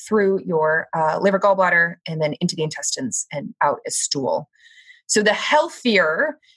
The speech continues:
your methylation is, the healthier that methionine cycle is, the healthier your C O M T enzyme is, which could be fast or slow, um, depending on your genetics and depending on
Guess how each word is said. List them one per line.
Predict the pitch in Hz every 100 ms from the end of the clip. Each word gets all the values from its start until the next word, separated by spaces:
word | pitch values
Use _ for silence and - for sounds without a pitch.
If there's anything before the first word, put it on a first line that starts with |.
| _
your | 202 208
methylation | 202 196 202 220 202
is, | 170 156 185
the | 208
healthier | 208 220 226 233 240 208 180 165 175 -
that | 180 180 -
methionine | 185 185 214 226 220 196 175
cycle | - 160 160 165 170
is, | 151 160 180 -
the | 185
healthier | 180 208 214 - 190 165 156 160 - _ _
your | 180 170 175 - _
C | - 202
O | 185
M | 170
T | - 349 466 196
enzyme | 185 165 160
is, | 151 190 -
which | 208
could | - 202
be | 269
fast | 240 160 - 269
or |
slow, | 269 - 160 - 294 - _ _ -
um, | 170 165 170 -
depending | 175 175 170
on | 165
your | 170 196 _ 185
genetics | 202 240 160 269 - -
and | 180
depending | 175 151 160 160
on | 156 165